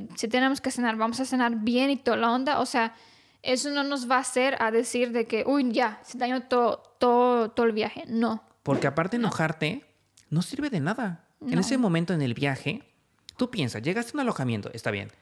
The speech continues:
Speaker 2: Llegaste y está, no era lo que esperabas. Está sucio, eh, está frío y hace afuera menos treinta grados. Ok, no es lo que esperabas. ¿Y enojarte qué? ¿De repente se va a prender la calefacción y se va a limpiar el piso?
Speaker 1: Pues
Speaker 2: ¿Por
Speaker 1: no.
Speaker 2: enojarte? Pues no.
Speaker 1: No.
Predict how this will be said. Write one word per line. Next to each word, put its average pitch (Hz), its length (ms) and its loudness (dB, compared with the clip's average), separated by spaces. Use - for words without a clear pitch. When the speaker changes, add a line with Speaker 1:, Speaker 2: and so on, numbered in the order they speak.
Speaker 2:
Llegaste 196 360 -2
y 185 80 0
está, 185 600 -2
no 202 140 2
era 214 80 6
lo 160 100 0
que 120 60 -6
esperabas. 110 520 -6
Está 127 240 -6
sucio, 143 500 -4
eh, 107 220 -4
está 110 200 -8
frío 139 420 0
y 117 340 -4
hace 110 420 -2
afuera 107 340 -2
menos 101 240 -6
treinta 113 300 -2
grados. 127 400 -2
Ok, 131 160 -4
no 127 140 -2
es 185 60 -2
lo 208 60 0
que 180 80 -2
esperabas. - 320 -4
¿Y 156 120 -2
enojarte 139 440 -2
qué? - 240 -10
¿De 120 160 0
repente 139 300 -2
se - 100 -2
va 139 60 2
a - 20 -6
prender 135 200 0
la 139 80 0
calefacción 131 560 -2
y 135 40 0
se 123 120 -4
va 120 60 0
a - 20 2
limpiar 123 260 0
el 113 60 -4
piso? 240 300 -6
Speaker 1:
Pues 262 180 -8
Speaker 2:
¿Por 220 120 -8
Speaker 1:
no. 120 60 2
Speaker 2:
enojarte? 110 380 -2
Pues - 200 -8
no. 160 320 -6
Speaker 1:
No. 220 380 -6